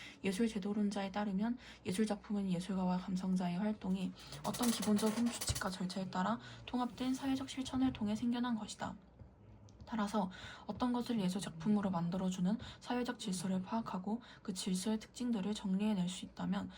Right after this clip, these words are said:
그 특징들을 기준으로 예술과 비예술을 구분할 수 있다. 예술 제도론자는 어떤 것을 예술 작품으로 만들어주는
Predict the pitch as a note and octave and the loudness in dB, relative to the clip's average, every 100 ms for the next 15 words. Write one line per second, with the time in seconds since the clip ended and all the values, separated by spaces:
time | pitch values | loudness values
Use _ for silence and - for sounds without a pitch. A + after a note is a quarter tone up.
0 | - - - - - B3+ B3+ B3+ A#3+ - | -18 -8 -6 -6 -6 2 2 4 2 0
1 | - F#3 F#3 A#3 - - - F#3 G#3 G#3+ | 0 2 4 0 -4 -12 -2 0 2 2
2 | G#3+ - F#3+ F#3 G#3+ - G3 F#3+ F#3+ - | 2 0 0 0 -2 -6 -4 -2 -4 -8
3 | - - E3 F#3 - - - - G3 F#3 | -10 -6 -6 -8 -14 -20 -18 -6 -4 0
4 | A3+ A3 F#3+ G#3 G3+ F#3 F3+ G3+ F3+ - | 0 0 -2 2 0 0 0 0 0 -4
5 | F#3 A3 G#3+ G#3+ G#3 G3+ G3+ F3+ F3 G#3+ | -2 2 2 2 -2 -4 -2 -2 -2 -2
6 | G#3+ - - G3 F#3 F3+ E3 E3+ F3 - | -2 -2 -4 2 4 4 2 0 -2 -2
7 | E3+ G#3+ | -4 -4